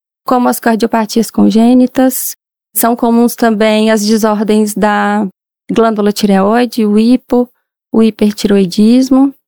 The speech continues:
dentre outras características. Tem essa questão que eu mencionei também, que é a questão do sobrepeso, da obesidade. Mas, de forma interessante, eu me lembrei aqui que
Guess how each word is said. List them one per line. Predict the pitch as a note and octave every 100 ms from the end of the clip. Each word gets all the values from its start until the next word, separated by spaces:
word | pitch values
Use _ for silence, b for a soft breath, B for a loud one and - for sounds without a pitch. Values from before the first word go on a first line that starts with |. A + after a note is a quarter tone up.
| _ _ _ _
dentre | C#4+ G4+ - F#4
outras | A#3 A3+ A#3+ B3 -
características. | - B3 A#3+ - A#3+ - - - G#3 - _ _
Tem | - B3+
essa | B3 A#3+
questão | A#3+ A3+ A3 G#3+
que | G#3
eu | A3
mencionei | G#3+ G#3+ A3+ G#3 G#3+
também, | G#3+ G#3 G3+ G3+
que | G3+ - G#3+
é | G3+ G3+ G3+ - _ _ -
a |
questão | G#3 A3 A3
do | G#3
sobrepeso, | G3+ G3 G3 G3 A3+ B3 D4+ D4 E4 - _
da | G3 G3+
obesidade. | F#3 G3 F#3 F3 A3 C4 D4 D4 _ _ _ -
Mas, | B3+ C4
de | C4+
forma | C#4 C#4+ D#4
interessante, | D#4+ D#4 A#3+ A#3+ C#4+ D4 D#4+ C4+
eu |
me | B3
lembrei | B3 B3 A#3+ B3
aqui | - D#4
que | E4+ C#4